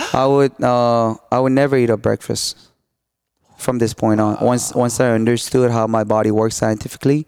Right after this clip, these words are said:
Speaker 2: Uh.
Speaker 1: I would never eat a breakfast.
Speaker 2: Really?
Speaker 1: Or, uh, or, or I would never eat three meals a
Speaker 2: A
Speaker 1: day.
Speaker 2: day.
Speaker 1: Yeah.
Speaker 2: Yeah. If anything, what, like, two maybe, if
Speaker 1: Two.
Speaker 2: anything, right?
Speaker 1: Yeah, two.
Speaker 2: But never that
Speaker 1: Why?
Speaker 2: breakf--,
Speaker 1: Why? Because
Speaker 2: why?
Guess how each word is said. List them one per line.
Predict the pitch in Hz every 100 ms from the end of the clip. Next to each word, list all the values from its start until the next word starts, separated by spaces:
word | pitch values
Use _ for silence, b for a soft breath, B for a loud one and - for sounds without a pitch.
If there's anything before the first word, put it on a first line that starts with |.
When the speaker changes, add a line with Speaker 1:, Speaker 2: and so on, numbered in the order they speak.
| -
Speaker 2:
Uh. | 104 92 - _ -
Speaker 1:
I |
would | 123 127
never | 143 135
eat | 120
a | 113
breakfast. | 120 113 - 110 - - _ _ 92
Speaker 2:
Really? | 92 98
Speaker 1:
Or, | 139 139
uh, | 123 98 120
or, | 110 127 131 127 -
or | 123 123 120
I | 120
would | 131
never | 131 139 127
eat | 120 104
three | 135 135
meals | 135 127 110 101
a |
Speaker 2:
A | 87
Speaker 1:
day. | 95 90
Speaker 2:
day. | 104 90 85 _ _ -
Speaker 1:
Yeah. | 110 101 101
Speaker 2:
Yeah. | 107 85 -
If | 110 123
anything, | 120 117
what, | 107 90
like, | 87 -
two | - 117 104
maybe, | 95 95 92
if | 92
Speaker 1:
Two. | - 180 117
Speaker 2:
anything, | -
right? | 95
Speaker 1:
Yeah, | 123 110
two. | - 131 113 - -
Speaker 2:
But | 104 101
never | 110 123 117 104
that | 98 98
Speaker 1:
Why? | 117 135 165
Speaker 2:
breakf--, | 208
Speaker 1:
Why? | 123 127 147
Because | 127
Speaker 2:
why? | 104